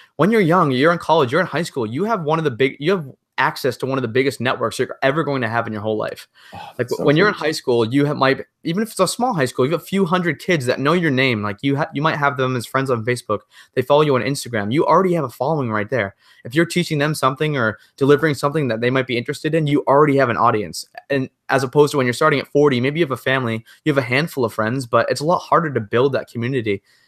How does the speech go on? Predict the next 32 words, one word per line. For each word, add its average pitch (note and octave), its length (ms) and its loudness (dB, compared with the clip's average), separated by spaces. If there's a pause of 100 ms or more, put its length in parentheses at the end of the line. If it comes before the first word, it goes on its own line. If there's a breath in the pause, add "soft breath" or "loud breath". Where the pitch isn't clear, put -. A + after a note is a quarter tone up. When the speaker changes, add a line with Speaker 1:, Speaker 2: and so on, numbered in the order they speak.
(120)
Speaker 1:
And - 340 -2
when D3 160 2
you're E3+ 100 4
young, C#3 320 2
you, B2+ 240 -2
you C#3+ 100 -6
just - 200 -8
kinda D#3 260 0
inherently C3+ 460 -2
have B2+ 220 -2
that C3+ 140 -2
community G2+ 360 -6
from G2+ 320 -6
being B2 180 0
surrounded A2+ 380 -4
by G#2 80 -6
people G#2+ 240 -8
in G2+ 40 -8
school - 280 -2
all A2 160 0
the G#2+ 80 -16
time. G2+ 200 -8 (760 soft breath)
And F3+ 220 6
you're F3 100 4
tech F#3 220 0
savvy, G2+ 360 0
which C#3+ 260 2
is F3 100 4
another D#3 240 4
big B2 160 0
Speaker 2:
<laughs> D#3+ 60 0
Speaker 1:
plus. G#2+ 220 -4